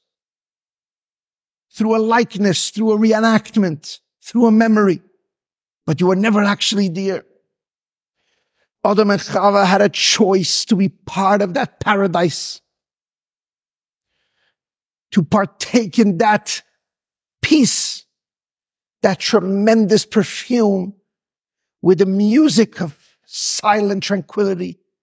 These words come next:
reverberated. And that was the heartbeat of the world, to preserve it and to watch it and to be a part of it. But instead they chose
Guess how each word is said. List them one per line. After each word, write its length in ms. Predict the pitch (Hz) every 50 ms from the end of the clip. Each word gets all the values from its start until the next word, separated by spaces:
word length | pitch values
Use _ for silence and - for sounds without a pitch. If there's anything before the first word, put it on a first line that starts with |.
| _ _ _ _ _ _ _ _ _ _ _ _ _ _ _ _ _ -
reverberated. 960 | 135 139 170 262 294 226 226 214 170 175 196 180 160 135 127 113 90 - - - - - - _ _ _ _ _ _ _ _ _ _ _ _ _ _ _ _ _ _ _ _ _ _
And 160 | 151 143 143
that 180 | 202 202 196 -
was 160 | 202 208 165
the 80 | 196
heartbeat 640 | 180 143 - - 208 247 247 - _ - 220 208 -
of 120 | 226 190 180
the 80 | 220
world, 600 | 208 220 214 214 208 202 185 165 165 _ - - - - _ _ _ _ _ _ _ _ _ _ _ _ _ _ _ _ _ _ _ -
to 100 | - 226
preserve 540 | - 208 214 175 135 - 226 214 202 170 196
it 340 | 175 - - - - - -
and 140 | - 190 139
to 60 | - 190
watch 360 | 196 185 185 190 - - -
it 280 | 175 147 - - - _ _ _ _ _ _ _ _ _ _ _ _ _ _ _ _ _ _ _ _ _ _ _ _ _ _ _ _ _ _ _ _ _ _ _ _ _ _ _ _ _ _ _ _ _ _ _ _ _ _ _ _ _ _ _ -
and 120 | 139 123
to 80 | - 170
be 140 | 151 196 190
a 60 | 180
part 300 | - - 180 190 180 151
of 100 | 151 135
it. 360 | 151 - - - - - - 151
But 220 | - 123 131 151 170
instead 580 | 185 151 - - - - - 220 208 202 165
they 120 | 156 202 190
chose 800 | - - - - 202 214 202 202 208 202 175 - - - - -